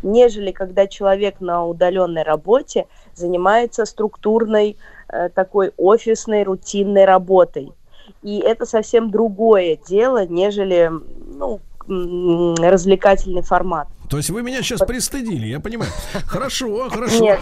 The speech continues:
Speaker 1: я,
Speaker 2: Но что
Speaker 1: я
Speaker 2: делать, но что
Speaker 1: наоборот.
Speaker 2: делать, что делать структурщику, как говорится, если его, на него давит, э, вот эта вся обстановка? Есть ли какие-то методы, как говорится,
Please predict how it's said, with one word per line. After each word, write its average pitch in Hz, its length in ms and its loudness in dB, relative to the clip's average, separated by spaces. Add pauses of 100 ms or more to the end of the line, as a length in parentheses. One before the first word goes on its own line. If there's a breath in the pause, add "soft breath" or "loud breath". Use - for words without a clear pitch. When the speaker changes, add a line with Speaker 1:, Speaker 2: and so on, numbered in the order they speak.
Speaker 1:
я, 240 220 6
Speaker 2:
Но 247 60 0
что 320 240 -4
Speaker 1:
я 247 180 4
Speaker 2:
делать, 269 320 -4
но 233 140 -2
что 233 120 -2
Speaker 1:
наоборот. 311 200 -4
Speaker 2:
делать, 269 440 -6
что - 200 -8
делать 262 280 -6
структурщику, 185 1040 -6
как 175 180 -6
говорится, 143 540 -6
если 180 440 -6
его, 175 760 -6
на 165 400 -6
него 214 300 -6
давит, 160 600 -6
э, 107 360 -8
вот 127 200 -8
эта 110 140 -6
вся 131 200 -6
обстановка? 156 500 -8
Есть 254 240 -6
ли 233 60 -8
какие-то 214 480 -6
методы, 175 720 -6
как 165 120 -8
говорится, 160 560 -6